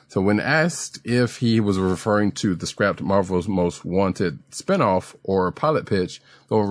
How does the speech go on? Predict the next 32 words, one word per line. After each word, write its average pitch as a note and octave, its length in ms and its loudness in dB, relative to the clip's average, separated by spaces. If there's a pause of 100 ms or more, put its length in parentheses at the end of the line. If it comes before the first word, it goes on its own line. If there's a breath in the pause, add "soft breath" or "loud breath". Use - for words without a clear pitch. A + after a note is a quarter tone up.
(100)
repli-, F2+ 540 0
pl-, G2 200 0
replied, F2 460 0
"Pilot." G2+ 460 -2 (580 loud breath)
Uh, F2+ 160 2
in F#2 120 0
a F#2+ 80 2
later E3 200 2
tweet, A#2+ 520 -2
uh, G2 140 -2
Thorne A2 320 2
uploaded G#2 460 0
a F2 40 -2
sample F#2+ 360 0
of E2+ 100 -4
the E2+ 60 -6
pilot F2 300 0
script, D#3 380 -2 (100)
which G2+ 240 -4
seemingly F#2 460 -2
involved F2 420 2
the D#2+ 80 -6
heroine E2 520 0
being D#2+ 280 -2
on E2 400 0
a D#2 140 -6
mission, G2 520 0 (360)
uh, E2+ 280 0
stating E2+ 460 -2
above D#2 480 0
the - 140 -6
image, D#2+ 420 -4